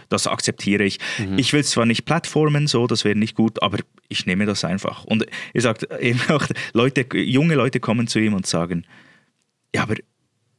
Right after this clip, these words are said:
Speaker 1: da-, das ist, es kann sein, dass es fake ist." Und er sagt dann,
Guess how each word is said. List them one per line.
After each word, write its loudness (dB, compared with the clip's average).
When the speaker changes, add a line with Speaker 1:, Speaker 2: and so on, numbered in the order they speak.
Speaker 1:
da-, 0
das -2
ist, -4
es -2
kann -2
sein, 0
dass 0
es -4
fake 0
ist." -2
Und 0
er 2
sagt 0
dann, 0